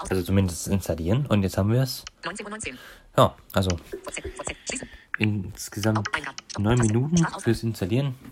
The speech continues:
Speaker 1: Ich weiß jetzt nicht, wie lange das Downloaden gedauert hat, aber ja. Jetzt gucken wir uns doch mal an, was es uns das iPad hier so zeigt.
Speaker 2: Hallo, Überschrift.
Speaker 1: Ach,
Speaker 2: Eine Mitteilung.
Speaker 1: hallo. Ja, das ist doch schön.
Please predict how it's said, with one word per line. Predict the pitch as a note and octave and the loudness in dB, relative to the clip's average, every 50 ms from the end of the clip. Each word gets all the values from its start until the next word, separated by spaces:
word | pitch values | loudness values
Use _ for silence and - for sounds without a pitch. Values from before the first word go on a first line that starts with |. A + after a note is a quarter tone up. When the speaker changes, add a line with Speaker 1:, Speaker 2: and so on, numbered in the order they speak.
| - - | -8 -6
Speaker 1:
Ich | F#2+ - | 4 6
weiß | A2 G#2+ G#2 | 8 8 8
jetzt | G#2+ F#2+ G2 | 8 6 6
nicht, | A2+ G2+ | 6 4
wie | F#2+ F#2+ | 6 4
lange | F#2 F#2+ F#2+ F2+ | 4 4 4 4
das | E2+ - | 2 4
Downloaden | - F#2 G2+ A#2 A#2+ A2+ G#2+ G#2+ | 8 8 10 10 10 8 8 6
gedauert | G2+ G2 - G#2 G#2+ G#2 - - | 6 8 10 10 10 8 8 4
hat, | G#2 - | 2 2
aber | - F2 F2+ E2+ - - - - - - - - | 2 2 2 0 -2 -4 -10 -16 -16 -16 -8 -6
ja. | - D2+ - - - - - - - - - - - - - - - - - - - - - | -6 -6 -6 -8 -14 -18 -16 -16 -14 -14 -12 -12 -12 -12 -12 -12 -12 -12 -14 -14 -16 -2 0
Jetzt | - B2 - - - - | 2 2 2 0 -2 0
gucken | - D3+ - E3 D#3 | 0 0 2 2 2
wir | D3+ | 2
uns | D3 C3 - | 0 0 0
doch | - B2+ | -2 0
mal | A2 A2+ A2 | 0 0 0
an, | G#2 G#2 G2+ | 0 0 0
was | G2+ F#2 - - | 0 -2 -2 -4
es | - - | -4 -2
uns | G2 G2+ F#2 F2 - - - - - | -2 -2 -2 -4 -8 -14 -16 -18 -14
das | - - F#2 - - - - - - | -12 -12 -10 -10 -10 -10 -12 -6 -2
iPad | - F#2 F#2 E2+ - - G2 F#2+ - | 0 0 0 0 -2 -4 -8 -8 -8
hier | - - - F#2 F2+ | -8 -4 -4 -2 -2
so | F#2+ G#2+ A#2+ | -2 -4 -4
zeigt. | - - - - - - - - - - - - - - - - _ _ _ _ _ _ _ - | -4 -6 -6 -6 -8 -10 -14 -14 -14 -14 -14 -12 -12 -12 -12 -14 _ _ _ _ _ _ _ -14
Speaker 2:
Hallo, | C4 C#4 B3 - - - _ _ _ _ - | -12 -10 -12 -12 -14 -16 _ _ _ _ -16
Überschrift. | A#3 A#3 A3+ G#3+ - - C#3 - - - _ _ - - | -14 -12 -10 -10 -10 -12 -12 -14 -18 -20 _ _ -4 -2
Speaker 1:
Ach, | - B2 - | -2 -2 -2
Speaker 2:
Eine | - F#3+ | -4 -10
Mitteilung. | E3 D3+ - - - - | -10 -10 -10 -4 2 4
Speaker 1:
hallo. | D#3 C#3+ G#2+ E2+ - - _ _ _ - | 6 6 6 4 0 -6 _ _ _ -10
Ja, | - - - - _ - | -10 -10 -10 -12 _ -4
das | - G2 | -4 -2
ist | - - | -2 -2
doch | F#2+ | -4
schön. | - - - | -4 -6 -10